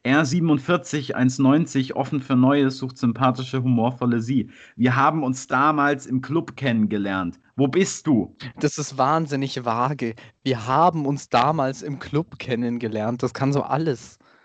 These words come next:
Speaker 2: Das ist,
Speaker 1: <laughs>
Speaker 2: wir
Speaker 1: Das
Speaker 2: haben
Speaker 1: fühlt sich
Speaker 2: uns
Speaker 1: dann
Speaker 2: damals im Club kennengelernt. Das ist schon klar, dass er die nicht irgendwo anders findet, wenn das so vage ist.
Speaker 1: <laughs>
Speaker 2: Meine
Speaker 1: Um
Speaker 2: Güte.
Speaker 1: Gottes Willen. Und jetzt wird's krank. Und jetzt wird es krank, meine Damen und Herren.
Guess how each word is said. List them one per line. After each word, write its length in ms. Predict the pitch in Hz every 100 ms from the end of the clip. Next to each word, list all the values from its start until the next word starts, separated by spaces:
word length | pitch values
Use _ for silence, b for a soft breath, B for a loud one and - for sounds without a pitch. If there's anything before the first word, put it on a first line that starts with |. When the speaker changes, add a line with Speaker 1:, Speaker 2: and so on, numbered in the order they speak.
| b b
Speaker 2:
Das 140 | - 120
ist, 400 | 131 120 135 B B B - _ _ _ _ -
Speaker 1:
<laughs> 800 | - - _ - - - - - _ _
Speaker 2:
wir 180 | 131 127
Speaker 1:
Das 100 | 110
Speaker 2:
haben 180 | 131 151 170
Speaker 1:
fühlt 40 |
sich 80 | 147
Speaker 2:
uns 160 | 151 117
Speaker 1:
dann 40 |
Speaker 2:
damals 500 | 123 123 170 165 151
im 140 | 156 139
Club 380 | - 156 -
kennengelernt. 640 | - 131 120 120 117 120 127
Das 60 |
ist 80 | 131
schon 100 | 139
klar, 260 | 127 139 156
dass 160 | 127
er 80 | 120
die 120 | 120
nicht 180 | 120 127
irgendwo 320 | 135 123 127
anders 360 | 160 131 127 123
findet, 360 | - 131 127 117
wenn 160 | 113
das 160 | 120 113
so 240 | 135 147
vage 340 | 110 107 113 110
ist. 300 | 110 - - B B
Speaker 1:
<laughs> 140 | B B B B B _ _ _ _ _
Speaker 2:
Meine 340 | 104 117 123 120
Speaker 1:
Um 40 |
Speaker 2:
Güte. 360 | 120 110 104 123
Speaker 1:
Gottes 300 | 127 98 _
Willen. 120 | 92 90 -
Und 140 | 147 135
jetzt 280 | 160 -
wird's 180 | 139 127
krank. 300 | - 110 90 B
Und 240 | B 135 127
jetzt 440 | 147 165 - -
wird 200 | 120 147
es 200 | 147 135
krank, 400 | - 135 143 123
meine 480 | - 107 107 101 92
Damen 400 | 82 107 113 110
und 160 | 104 107
Herren. 400 | 107 95 82